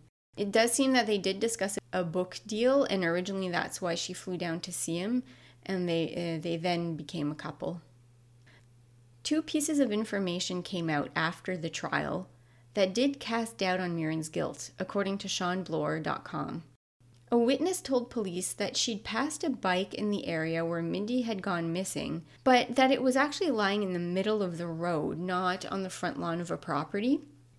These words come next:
It seems that the bike was only placed there later. The second piece of information is that there was a man who was in jail that confessed to kidnapping and killing Mindy in an abandoned house. The house was never searched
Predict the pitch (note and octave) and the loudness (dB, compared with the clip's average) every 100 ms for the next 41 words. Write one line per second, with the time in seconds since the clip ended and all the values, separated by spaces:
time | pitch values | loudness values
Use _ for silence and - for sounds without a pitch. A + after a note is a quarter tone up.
0 | - - - - - - A#3+ - C#4+ D#4 | -20 -20 -20 -20 -8 -2 0 4 6 6
1 | D#4 C#4+ G3+ F3+ F#3 G#3 F3+ F3 F3 - | 4 4 4 4 4 -2 0 -2 -4 -6
2 | F3 - F#3 E3+ E3 D#3+ D#3+ D#3+ - - | -6 -4 0 0 0 0 0 0 -4 -8
3 | - - - - - - - - G#3+ B3+ | -12 -20 -20 -20 -20 -20 -20 -8 6 6
4 | - D4+ D#4+ G#4+ D#4 - A#3+ A3 F#3+ F3+ | 6 2 2 0 -2 -2 -2 0 0 0
5 | F3+ F3+ E3 D3 - G3 F#3+ G3 G#3 - | -2 -2 -2 -2 -2 -2 -2 -2 -2 0
6 | A3+ C4 E4 C#4 G3+ F3 E3+ G#3 C4 C4 | 0 2 6 6 6 2 0 2 2 2
7 | - A3+ G#3+ G#3+ A3+ F#3 F#3+ F3+ D#3+ E3 | 0 0 0 0 -2 -2 -2 -2 0 -2
8 | - - - A#3 - A#3+ - B3+ C#4+ C#4+ | -6 -8 -2 -2 2 0 2 2 2 2
9 | D#4+ D4 B3+ G#3 G3 F#3 G3 F#3+ F#3 - | -4 -2 -2 0 0 -2 -2 -4 -4 -4
10 | G#3 G#3 G3 F3 F3 G3+ E3+ D#3 F3+ F3 | -2 2 2 0 0 0 -2 -2 -2 -2
11 | F3 E3+ F3 F#3+ G#3+ A3+ F3+ F#3 E3 D3 | -2 -2 -2 -2 -2 -4 -4 -4 -4 -4
12 | - - - - - - A3+ B3 D#4+ F4 | -10 -16 -20 -20 -12 -2 2 4 2 2
13 | D4+ G#3+ F#3+ F#3 B3 B3 G3+ E3+ - - | 2 4 2 0 0 0 0 2 2 -2